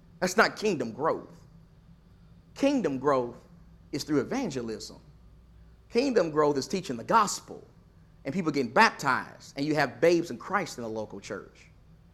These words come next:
So let's not get fooled by even this number right here.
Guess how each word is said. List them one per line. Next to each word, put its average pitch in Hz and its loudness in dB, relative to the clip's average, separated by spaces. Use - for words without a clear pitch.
So - -4
let's 170 2
not 208 6
get 196 6
fooled 220 -2
by 156 4
even 160 -2
this 165 0
number 208 -2
right 113 -4
here. 107 -10